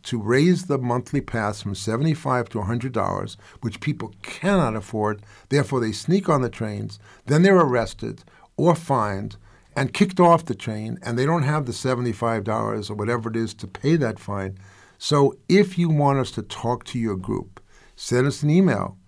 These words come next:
at eric at voices from the frontlines dot com, channing at the strategy center dot org, and we would come to your group and just have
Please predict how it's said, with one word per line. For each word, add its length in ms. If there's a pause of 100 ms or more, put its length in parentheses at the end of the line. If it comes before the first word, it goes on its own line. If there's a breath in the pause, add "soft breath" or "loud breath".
(420 soft breath)
at 260
eric 520
at 240
voices 520
from 400
the 220
frontlines 680
dot 240
com, 300
channing 720
at 220 (360 soft breath)
the 200
strategy 560
center 260
dot 260
org, 440 (520 soft breath)
and 720
we 100
would 240
come 220
to 140
your 120
group 240
and 120
just 200
have 540